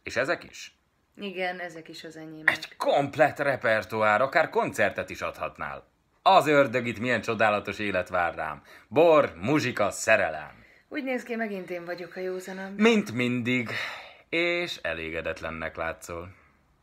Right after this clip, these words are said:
Speaker 1: Nos, mikor leszek a férjed? Voltál a követségen?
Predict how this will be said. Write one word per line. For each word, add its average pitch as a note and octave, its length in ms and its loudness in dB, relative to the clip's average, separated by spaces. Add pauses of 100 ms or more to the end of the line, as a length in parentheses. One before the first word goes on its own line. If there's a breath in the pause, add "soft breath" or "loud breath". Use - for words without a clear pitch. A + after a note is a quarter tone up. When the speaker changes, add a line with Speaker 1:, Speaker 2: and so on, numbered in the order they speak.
(360)
Speaker 1:
Nos, - 380 -2 (480)
mikor E2+ 260 -4
leszek E2 260 -6
a - 60 -4
férjed? E2 420 -8 (920)
Voltál F2 340 0
a F2+ 60 0
követségen? G2 600 -4